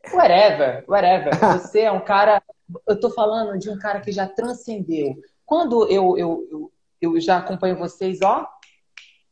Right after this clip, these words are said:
Speaker 1: eu acho que desde a época da marchinha, não sei, dois mil e dezesseis, dois mil e dezessete,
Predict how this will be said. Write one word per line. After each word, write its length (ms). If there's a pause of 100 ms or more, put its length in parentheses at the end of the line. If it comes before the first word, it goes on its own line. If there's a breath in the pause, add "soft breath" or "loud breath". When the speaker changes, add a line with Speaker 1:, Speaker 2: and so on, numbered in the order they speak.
(120)
Speaker 1:
eu 120
acho 180
que 80
desde 240
a 40
época 160
da 100
marchinha, 380
não 80
sei, 160
dois 140
mil 100
e 40
dezesseis, 340
dois 100
mil 80
e 40
dezessete, 380